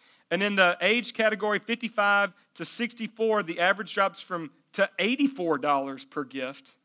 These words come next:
And then the lowest spending category is those age sixty-five and up who spend an av-,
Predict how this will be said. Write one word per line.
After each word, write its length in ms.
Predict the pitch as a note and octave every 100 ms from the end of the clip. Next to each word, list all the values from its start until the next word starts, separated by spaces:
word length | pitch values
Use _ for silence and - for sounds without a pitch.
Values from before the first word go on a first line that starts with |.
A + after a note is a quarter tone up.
| _ _ _ _ _ -
And 120 | E3+
then 120 | F#3+ F#3+
the 60 |
lowest 400 | F3 F#3+ C4 C4
spending 340 | - A#3+ A#3+ A#3+
category 720 | - F#3+ F#3+ F#3 F3+ F3+ F#3+
is 160 | E3+ -
those 320 | F3+ G#3+ G#3
age 220 | F#3 F3+
sixty-five 720 | - A3 A3+ B3+ A#3+ G3+ G3+
and 100 | G3
up 200 | G3 F#3+ -
who 80 |
spend 400 | F#3 - G3 G3
an 100 | G3+ G3
av-, 240 | F3 F3